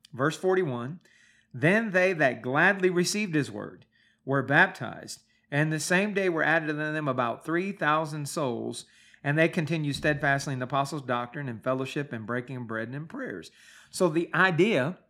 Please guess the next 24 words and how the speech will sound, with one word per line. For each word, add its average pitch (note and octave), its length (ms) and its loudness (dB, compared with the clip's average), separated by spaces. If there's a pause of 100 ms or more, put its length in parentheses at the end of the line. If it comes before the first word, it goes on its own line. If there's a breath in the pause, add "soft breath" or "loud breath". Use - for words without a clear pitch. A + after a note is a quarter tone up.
(280)
that C#3 260 0
John D#3 300 2
six D#3+ 280 -2
forty-four D#3+ 720 0
and C#3+ 220 -2
other C#3+ 280 0
passages C#3 640 -4
that B2 200 -6
we B2 100 -4
talked E3 300 0
about A#2+ 420 -4 (520 soft breath)
has D#3 260 4
God C#3+ 460 4
selecting D3 600 0
people A#2+ 460 -8 (220)
of C3+ 340 0
no D#3+ 560 2
choosing F#3 640 -2
of D#3+ 100 -2
their D#3+ 160 2
own, C3 460 -2
of C3 240 0
nothing E3+ 340 0
else, D3+ 240 2